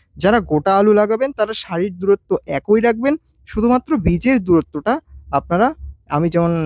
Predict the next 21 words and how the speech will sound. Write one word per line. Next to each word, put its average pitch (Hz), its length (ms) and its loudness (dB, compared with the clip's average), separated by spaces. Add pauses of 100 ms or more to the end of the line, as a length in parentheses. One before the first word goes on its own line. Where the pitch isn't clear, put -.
(280)
এখন 139 280 -2
লাগালে 165 300 2
পনেরো 151 320 -2
সেন্টিমিটারের 180 520 -4
কথা 185 200 -4
বলছিলাম, 247 380 -6
আপনারা 165 280 -4
সেখানে 202 380 -4 (140)
পঁচিশ 170 320 -2
সেন্টিমিটার 160 560 -2 (440)
দিলেই 160 280 0
কিন্তু 175 340 -4 (240)
খুব 175 360 -4
ভালো 147 300 -4 (220)
হবে। 120 280 -6 (2000)
তো 185 80 0
এইভাবে 233 440 4
করে 202 300 0
আপনারা 170 540 0 (320)
আলুটাকে 175 640 -2
আপনারা 139 420 -2